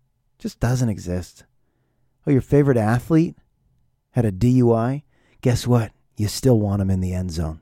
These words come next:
don't you? You still want him to average a double-double,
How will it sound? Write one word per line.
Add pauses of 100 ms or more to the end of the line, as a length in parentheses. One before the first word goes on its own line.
don't
you? (640)
You
still
want
him
to
average
a
double-double,